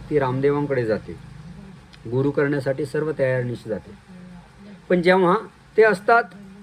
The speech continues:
अ, दिगंबर पंथाचे, म्हणजे ते दिगंबर राहतात, ते जेव्हा जाते, तेव्हा तिला जे दिसतं, त्या बघितल्याने तिची,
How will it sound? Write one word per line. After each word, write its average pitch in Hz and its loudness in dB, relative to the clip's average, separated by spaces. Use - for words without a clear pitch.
अ, 175 -4
दिगंबर 214 6
पंथाचे, 139 2
म्हणजे 170 4
ते 208 6
दिगंबर 175 4
राहतात, 139 0
ते 180 4
जेव्हा 190 2
जाते, 151 0
तेव्हा 180 4
तिला 208 4
जे 247 2
दिसतं, 196 0
त्या 170 6
बघितल्याने 175 4
तिची, 208 -8